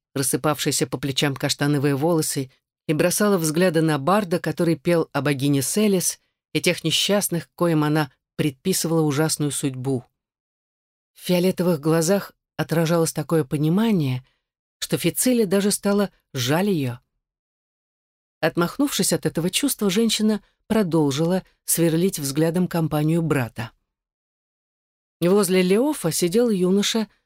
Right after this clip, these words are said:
с пронзительно голубыми глазами. Разносчицы то и дело останавливались около него и улыбались, как последние идиотки. Неужели не видят, что он не здешний?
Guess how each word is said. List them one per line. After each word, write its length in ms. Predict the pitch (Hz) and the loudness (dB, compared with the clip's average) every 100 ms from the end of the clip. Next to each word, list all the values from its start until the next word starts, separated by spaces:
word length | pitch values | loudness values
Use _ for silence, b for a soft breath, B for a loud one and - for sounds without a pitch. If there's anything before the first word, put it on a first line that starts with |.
| _ - | _ -2
с 120 | - | -2
пронзительно 720 | - 170 170 208 226 208 208 | 0 0 0 0 0 2 2
голубыми 520 | 180 175 185 160 185 180 | 2 0 0 2 0 0
глазами. 680 | 175 180 143 143 135 135 _ _ _ _ _ _ | 0 0 0 -2 -2 -4 _ _ _ _ _ _
Разносчицы 680 | 143 156 143 165 165 151 160 | -2 0 2 0 0 0 -2
то 140 | - | 0
и 100 | 156 | 0
дело 340 | 143 156 156 - | 2 2 0 -2
останавливались 840 | 143 - 156 156 156 147 143 147 - | -4 -4 0 0 0 0 0 -2 0
около 300 | 160 135 151 | -4 0 0
него 300 | 151 160 180 | 2 2 0
и 120 | - | 0
улыбались, 680 | 147 147 139 156 165 151 - _ _ | 0 0 2 2 0 0 -4 _ _
как 180 | - - | -4 -4
последние 520 | 147 143 143 135 143 | -2 0 0 0 0
идиотки. 580 | 143 139 135 135 - 135 _ _ _ _ _ _ - | 0 0 0 -4 -14 -16 _ _ _ _ _ _ -4
Неужели 460 | 196 254 262 285 233 | 0 2 2 2 4
не 160 | 208 | 2
видят, 260 | 185 151 151 | 2 0 0
что 200 | - 156 | 0 0
он 120 | 151 | 2
не 140 | 151 151 | 2 2
здешний? 580 | 123 131 - 135 131 | 0 -2 -2 -4 -6